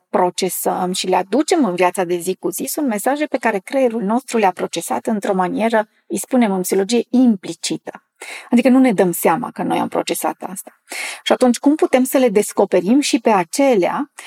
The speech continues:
Putem să le descoperim călătorind în experien-, în povestea noastră de viață și uitându-ne la,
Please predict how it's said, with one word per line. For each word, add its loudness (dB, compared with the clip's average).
Putem 2
să 0
le 2
descoperim 2
călătorind 2
în 2
experien-, 0
în 0
povestea 0
noastră 0
de 2
viață -2
și -2
uitându-ne 2
la, 2